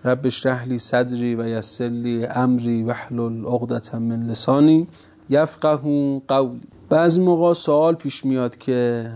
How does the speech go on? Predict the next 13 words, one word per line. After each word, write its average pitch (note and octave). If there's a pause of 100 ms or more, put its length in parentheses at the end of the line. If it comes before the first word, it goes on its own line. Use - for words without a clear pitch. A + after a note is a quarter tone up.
مخصوصاً C#3
تو C3 (340)
جوونای C3+ (340)
عزیز C3
ما، C#3 (260)
حالا C3+
محافلی C3
که C3
ما B2+
می‌ریم B2+
دوستان B2
سوال B2
می‌پرسن B2